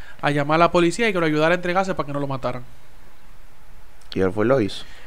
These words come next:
Speaker 1: Y así se hizo, y el sacerdote lo entregó, y luego de haberlo entregado a la justicia le otorgó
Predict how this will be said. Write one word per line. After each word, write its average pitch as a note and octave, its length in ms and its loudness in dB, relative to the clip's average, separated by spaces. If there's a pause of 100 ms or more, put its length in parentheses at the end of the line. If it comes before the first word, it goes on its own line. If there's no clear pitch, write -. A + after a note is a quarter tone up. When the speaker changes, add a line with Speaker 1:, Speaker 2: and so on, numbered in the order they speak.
(120)
Speaker 1:
Y D#3+ 60 -2
así D#3 200 0
se F#3+ 160 2
hizo, C4 440 6
y E3+ 100 -2
el D#3+ 100 -2
sacerdote D#3+ 420 -4
lo G#3+ 100 2
entregó, A#3 400 4
y G3+ 100 0
luego F#3+ 260 6
de A3+ 80 6
haberlo A#3 280 4
entregado A3+ 300 2
a A#3 40 2
la A#3 60 2
justicia A#3 480 0
le G3 240 0
otorgó E3 580 -2